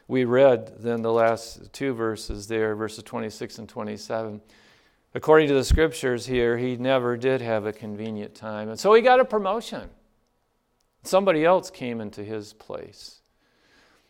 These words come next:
And so to please the Jews, he left Paul bound.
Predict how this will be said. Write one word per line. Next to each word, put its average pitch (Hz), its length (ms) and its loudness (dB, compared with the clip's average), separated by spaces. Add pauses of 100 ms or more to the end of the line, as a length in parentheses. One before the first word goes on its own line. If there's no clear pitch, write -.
(140)
And 151 160 -4
so 165 320 4
to - 160 -12
please 196 420 4
the 147 120 -6
Jews, 170 580 2
he 170 100 0
left 180 380 2
Paul 165 500 4
bound. 151 800 -4